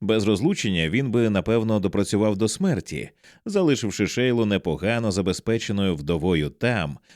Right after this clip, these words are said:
в Ан-Арбор. Теннессі вона ненавиділа. Як можна ненавидіти Теннессі?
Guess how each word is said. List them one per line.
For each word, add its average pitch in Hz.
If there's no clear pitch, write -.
в 104
Ан-Арбор. 95
Теннессі 156
вона 104
ненавиділа. 85
Як -
можна 113
ненавидіти 101
Теннессі? 90